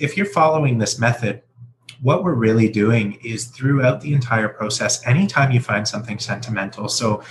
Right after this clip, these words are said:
if we're going through clothes and you find a t-shirt that is sentimental, we're gonna set that aside and put that in the sentimental category that comes much later on in the process, because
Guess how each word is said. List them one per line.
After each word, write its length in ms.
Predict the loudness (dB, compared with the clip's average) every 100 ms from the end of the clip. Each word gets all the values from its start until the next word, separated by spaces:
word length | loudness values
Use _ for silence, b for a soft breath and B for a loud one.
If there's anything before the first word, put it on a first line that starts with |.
| B B
if 80 |
we're 80 | -2
going 260 | 2 4 2
through 200 | 2 -2
clothes 800 | 0 2 4 2 0 -2 -4 -10 _ -4
and 180 | -2 0
you 80 | 0
find 320 | 0 0 0
a 40 |
t-shirt 460 | -6 -6 -4 -4 -4
that 180 | -6 -6
is 120 | -4
sentimental, 800 | -2 -2 -4 -4 -4 0 -2 -4 B B B
we're 100 | 0
gonna 160 | 2 2
set 300 | 2 2 4
that 140 | 2
aside 520 | 2 2 2 0 -2 -8 _ -14
and 160 | -10
put 200 | -6 -2
that 180 | 2 2
in 100 | 0
the 80 | -4
sentimental 600 | -4 -4 -4 -6 -4 -8
category 580 | -2 -2 -2 -6 -8 -8
that 160 | -8
comes 280 | -8 -8 -6
much 320 | -2 -2 0
later 240 | 0 0 2
on 180 | 0
in 80 | 0
the 60 | -4
process, 640 | -4 -4 0 0 0 -4 B B B B B
because 540 | -6 0 2 0 -4